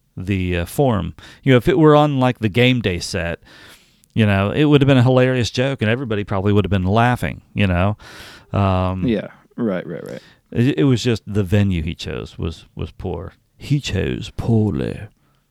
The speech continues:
Speaker 2: <laughs> But speaking of which, congratulations, uh, to C J Stroud on being a Heisman finalist. Uh, obviously knew he wasn't gonna win it. Um, I didn't look at the, the standings. Did he come runner-up?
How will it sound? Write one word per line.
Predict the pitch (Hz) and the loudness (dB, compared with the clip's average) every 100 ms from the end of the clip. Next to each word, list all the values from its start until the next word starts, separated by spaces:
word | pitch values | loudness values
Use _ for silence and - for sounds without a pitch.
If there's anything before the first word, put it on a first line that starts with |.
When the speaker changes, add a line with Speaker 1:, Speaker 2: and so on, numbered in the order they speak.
| _ _ _ _ _ _ _ _ - | _ _ _ _ _ _ _ _ -6
Speaker 2:
<laughs> | 127 90 - 113 98 - | -4 -4 -4 -6 -6 -8
But | 107 | -2
speaking | 160 131 127 | -2 0 -2
of | 113 | 0
which, | 131 - | -2 -4
congratulations, | - 117 120 117 113 110 104 - 156 - | -4 -2 0 -4 -2 -4 -4 -4 -6 -4
uh, | 110 101 | -4 -4
to | 110 | -6
C | - 113 | -6 -6
J | 104 101 | -4 -6
Stroud | - - 117 117 123 120 _ _ _ - | -6 -4 -2 0 -2 -4 _ _ _ -6
on | 120 107 | -4 -2
being | 117 117 | 0 0
a | 107 | -2
Heisman | 120 113 110 | -2 -2 -4
finalist. | 104 127 127 127 123 123 - 113 | -4 -4 -2 0 -2 -4 -6 -4
Uh, | 104 98 - | -4 -4 -8
obviously | - 107 107 - 107 | -6 -6 -6 -4 0
knew | 104 107 98 | 0 0 -2
he | 104 | -2
wasn't | 104 104 92 | -2 -4 -6
gonna | 107 98 | -4 -4
win | 95 123 | -2 0
it. | 127 - - - | -2 -4 -14 -8
Um, | 104 95 90 90 90 _ _ _ _ | -6 -6 -6 -8 -10 _ _ _ _
I | 117 | -2
didn't | 120 113 | -2 0
look | 113 - | -2 -4
at | - | -4
the, | 107 95 92 - | -4 -2 -6 -10
the | - 107 | -6 -6
standings. | - 113 104 98 95 - | -4 -4 -4 -2 -4 -6
Did | 104 | -4
he | 113 113 107 | 0 0 -2
come | - 107 | -2 -2
runner-up? | 107 110 107 110 - | 0 0 0 -2 -6